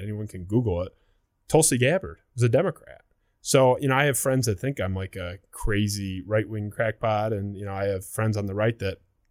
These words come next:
think I'm too liberal. So that's always how it works, right? But I am a true undecided where I'm telling you right now, there's a chance I might vote for Donald Trump. There's a chance I might vote for Joe Biden, or there's a chance that I might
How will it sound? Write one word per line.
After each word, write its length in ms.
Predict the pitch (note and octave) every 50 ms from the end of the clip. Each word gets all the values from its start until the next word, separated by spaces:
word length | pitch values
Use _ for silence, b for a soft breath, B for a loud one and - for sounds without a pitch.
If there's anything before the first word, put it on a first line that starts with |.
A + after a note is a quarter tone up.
| _ - - - - -
think 200 | D3+ B2+ G#2+ A#2
I'm 200 | G#2+ G#2+ G2 G2
too 200 | - - A#2+ G#2+
liberal. 340 | A#2 B2 A#2+ G#2 F#2 F#2 G2
So 140 | - -
that's 180 | A2 G#2+ G#2 -
always 240 | B2 G#2+ G#2 G2+ -
how 160 | - F#2 F2+
it 60 | F#2
works, 320 | A#2 B2 F2 E2 - - -
right? 240 | G2 G#2 G#2 G#2 - _ _ -
But 220 | A#2 G#2 F2+ - b b b b b b b b
I 160 | A2 C3+ D3+
am 200 | D#3+ D#3+ D#3 D3
a 100 | B2+ A#2+
true 300 | A#2 - - D3+ C#3 B2
undecided 560 | A#2+ A2+ G#2+ G2 - B2+ A#2 A#2 A2+ G#2+ G#2
where 320 | G#2 G#2+ G#2 G#2 G#2 - b b b b b b b b b _ -
I'm 180 | G#2+ C3 C#3
telling 260 | C3 - D#3 D#3+ D#3 C#3+
you 80 | C#3
right 120 | C#3 C#3+ C#3+
now, 160 | E3+ F3 G2
there's 200 | F#2+ G2 - -
a 80 | A2+
chance 420 | - - - - C3+ B2 C3 A#2 -
I 80 | A#2
might 260 | A2+ A2 A2 A2 G#2 F#2+
vote 200 | G#2 G#2+ G2 -
for 80 | -
Donald 300 | G2 G2+ G2+ G2+ G2 G2
Trump. 280 | - - G#2 G2+ A2 A#2
There's 180 | G#2+ G2+ G2
a 100 | - G2
chance 320 | F#2 - - A2 G#2+ G#2 -
I 40 | G#2+
might 200 | G#2 G#2 G2+ - _ _ -
vote 160 | A2 G#2+ G#2
for 100 | - G#2+
Joe 220 | G#2 G2+ A2 G#2 G#2
Biden, 440 | A2 A2 G#2+ A2 A2+ A2+ A#2 A#2 A2+ b b b b b b
or 160 | - A2 A2
there's 220 | A#2 A#2 A2 A2+
a 40 | A#2
chance 340 | - - - C3 B2+ A2+ -
that 80 | A#2
I 80 | A2 G#2+
might 220 | A2 A#2 A#2 A2+